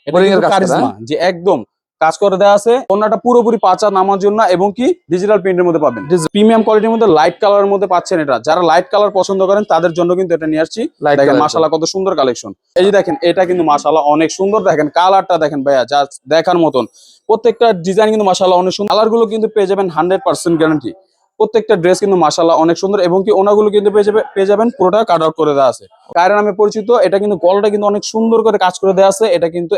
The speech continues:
Speaker 1: এমব্রয়ডারি কাজ করা, just দেখার মতন। প্রত্যেকটা ড্রেসের কালেকশন কিন্তু আমরা নিয়ে আসছি আজকে নতুন নতুন কালেকশন। এটা চিকেন কারি কালেকশন, এটা সালোয়ারটা কিন্তু পেয়ে যাবেন চিকেন কারি কাজ করা। এই যে দেখেন,
Speaker 2: চিকেন কারি কাজ করা।
Speaker 1: প্রত্যেকটা ডিজাইনের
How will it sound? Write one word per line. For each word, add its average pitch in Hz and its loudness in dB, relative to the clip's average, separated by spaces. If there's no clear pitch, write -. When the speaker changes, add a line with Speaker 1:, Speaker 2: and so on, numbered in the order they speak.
Speaker 1:
এমব্রয়ডারি 165 -2
কাজ 165 -2
করা, 190 2
just 135 -6
দেখার 175 0
মতন। 180 0
প্রত্যেকটা 208 -4
ড্রেসের 185 0
কালেকশন 185 0
কিন্তু 196 2
আমরা 196 2
নিয়ে 190 4
আসছি 196 0
আজকে 220 -2
নতুন 180 2
নতুন 175 0
কালেকশন। 143 -2
এটা 135 -8
চিকেন 226 -2
কারি 220 0
কালেকশন, 147 -2
এটা 170 -4
সালোয়ারটা 202 0
কিন্তু 214 0
পেয়ে 208 2
যাবেন 220 2
চিকেন 202 -2
কারি 196 2
কাজ 175 0
করা। 131 0
এই 139 -2
যে 143 -2
দেখেন, 117 -2
Speaker 2:
চিকেন 160 -6
কারি 156 0
কাজ 143 0
করা। 208 2
Speaker 1:
প্রত্যেকটা 214 0
ডিজাইনের 214 2